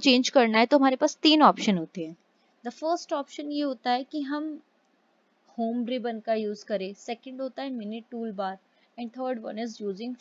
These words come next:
font dialog box। मैं आपको one by one explain करती हूँ।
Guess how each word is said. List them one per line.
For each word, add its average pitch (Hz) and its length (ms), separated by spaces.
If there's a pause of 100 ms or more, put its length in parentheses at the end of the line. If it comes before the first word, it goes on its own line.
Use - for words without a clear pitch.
font 202 300
dialog 175 360 (140)
box। - 280 (560)
मैं 208 100
आपको 226 300 (120)
one 208 180
by 220 220
one 202 180 (600)
explain 202 400
करती 190 320
हूँ। 269 140